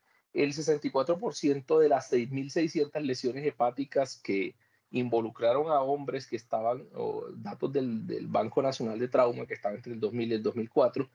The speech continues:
se diagnosticaron o se detectaron seis mil seiscientas lesiones hepáticas. Ese sesenta y cuatro por ciento de esas lesiones se involucraron hombres en edad media de la vida. O sea que la probabilidad de que tú,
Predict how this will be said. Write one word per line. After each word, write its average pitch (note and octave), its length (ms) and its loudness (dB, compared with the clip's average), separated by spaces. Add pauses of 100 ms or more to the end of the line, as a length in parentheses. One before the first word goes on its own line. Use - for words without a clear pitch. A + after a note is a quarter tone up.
(440)
se B2 220 2
diagnosticaron B2 840 -2
o E3 60 -2
se E3+ 100 0
detectaron D3+ 580 0
seis A#2 180 2
mil A2+ 220 -2
seiscientas A2+ 580 -2
lesiones A2+ 480 -2
hepáticas. - 600 -4 (360)
Ese D3 240 2
sesenta C3+ 440 -4
y - 20 -8
cuatro A#2+ 380 0
por C#3+ 160 -6
ciento C3 340 -4
de B2+ 80 0
esas C3 180 -6
lesiones B2+ 540 -2
se A#2 80 -10
involucraron G#2 720 -2
hombres C3 640 6
en A#2 220 2
edad G#2+ 240 2
media A2 420 2
de G#2 100 0
la G2+ 120 -2
vida. A2 340 4 (640)
O C#3 120 -8
sea C3 220 4
que - 320 2 (140)
la G2 440 2 (120)
probabilidad G#2 560 0
de D#3 160 -4
que - 140 -2
tú, - 200 -8